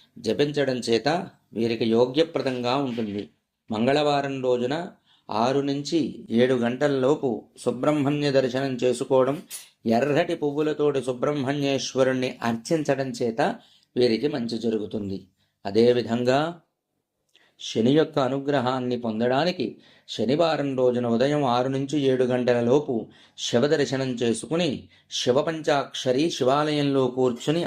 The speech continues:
ఆ సమయంలో నూట ఎనిమిది సార్లు జపించడం చేత వీరికి చాలా యోగ్యమైనటువంటి శుభాలు కలుగుతాయి. అదేవిధంగా చతుర్థమందు కుజుడు ఉండడం చేత సుబ్రహ్మణ్యేశ్వర స్వామి వారిని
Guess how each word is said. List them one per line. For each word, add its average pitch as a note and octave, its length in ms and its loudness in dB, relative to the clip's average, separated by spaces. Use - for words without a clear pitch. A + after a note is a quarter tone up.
ఆ C3 80 2
సమయంలో C#3+ 640 2
నూట C3+ 240 2
ఎనిమిది B2+ 440 2
సార్లు E3 380 2
జపించడం C#3 640 -2
చేత C3 480 0
వీరికి B2 380 2
చాలా B2 280 2
యోగ్యమైనటువంటి C3 920 -2
శుభాలు A#2+ 500 -2
కలుగుతాయి. A2 440 -8
అదేవిధంగా D3+ 720 2
చతుర్థమందు D3 800 -2
కుజుడు D#3 360 -2
ఉండడం C3+ 360 -2
చేత A#2+ 460 -2
సుబ్రహ్మణ్యేశ్వర C#3+ 1160 0
స్వామి C3+ 380 -2
వారిని B2+ 440 -2